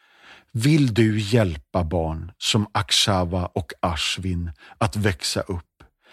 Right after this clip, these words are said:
Vill du hjälpa en mamma som Shirvit att fullständigt komma loss från fattigdom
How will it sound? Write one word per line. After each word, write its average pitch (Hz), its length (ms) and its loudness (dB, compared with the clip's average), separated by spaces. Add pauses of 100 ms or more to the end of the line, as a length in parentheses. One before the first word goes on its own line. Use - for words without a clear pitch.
(280)
Vill 139 340 6
du 156 220 8
hjälpa 127 540 4
en 107 160 4
mamma 98 420 2
som 95 180 -4
Shirvit 92 760 0
att - 180 0
fullständigt 139 800 4
komma 143 280 4
loss 110 460 0 (240)
från 131 280 4
fattigdom 92 840 -2